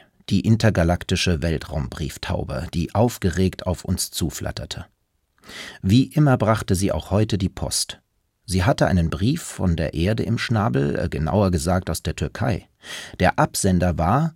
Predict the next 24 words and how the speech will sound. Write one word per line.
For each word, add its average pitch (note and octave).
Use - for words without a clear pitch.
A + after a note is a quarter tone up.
Astronom F2+
Abdul A2
Kadir F#2
aus E2+
Göreme C#2+
in F#2+
Kappadokien, F2
Mitglied D3
der -
Internationalen F2+
Astronomenvereinigung. -
Er G2+
hatte -
also F#2+
tatsächlich G2+
geantwortet. -
Schnell A2+
riss F#2
der D2
kleine D#2
Prinz -
den D#2+
Brief B2
auf, A2